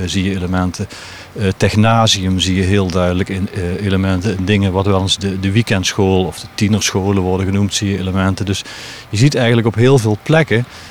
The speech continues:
zie je wel elementen ervan terug. En als je gaat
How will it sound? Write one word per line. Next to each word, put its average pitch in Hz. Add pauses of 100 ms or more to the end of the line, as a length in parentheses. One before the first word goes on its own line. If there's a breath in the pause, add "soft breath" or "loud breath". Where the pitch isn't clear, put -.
zie 107
je 135
wel 120
elementen 113
ervan 98
terug. 113
En 113
als 107
je 110
gaat 104